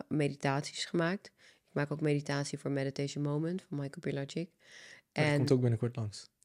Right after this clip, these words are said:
Speaker 1: Ja, daar
Speaker 2: Ja.
Speaker 1: heb, ja, daar heb ik dus ook, eh, meditaties voor gemaakt. Die doen het hartstikke goed. En toen dacht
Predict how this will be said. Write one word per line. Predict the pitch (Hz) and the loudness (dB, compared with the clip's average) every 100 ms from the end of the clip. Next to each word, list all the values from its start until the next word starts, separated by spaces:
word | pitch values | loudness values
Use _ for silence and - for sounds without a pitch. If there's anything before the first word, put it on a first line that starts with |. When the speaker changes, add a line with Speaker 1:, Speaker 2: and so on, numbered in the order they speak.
| _ | _
Speaker 1:
Ja, | - 170 196 233 | 0 2 2 2
daar | 165 | 4
Speaker 2:
Ja. | 160 | 4
Speaker 1:
heb, | 151 | 2
ja, | - 165 | 2 2
daar | 151 | 4
heb | 147 147 | 4 2
ik | 151 | -2
dus | 147 - | -4 -2
ook, | 151 156 - | -2 -2 -4
eh, | 160 151 151 | -4 -2 -2
meditaties | 156 151 151 156 160 | -2 -2 -2 -4 -4
voor | - 156 | -8 -4
gemaakt. | 151 147 151 160 - - - _ | -2 0 -2 -6 -16 -20 -20 _
Die | 151 | -4
doen | 151 | 0
het | 165 | 2
hartstikke | 160 151 - - | 0 -4 -8 -4
goed. | 180 190 - _ | -2 -2 -8 _
En | 151 160 | -2 0
toen | 180 | 2
dacht | 170 | 2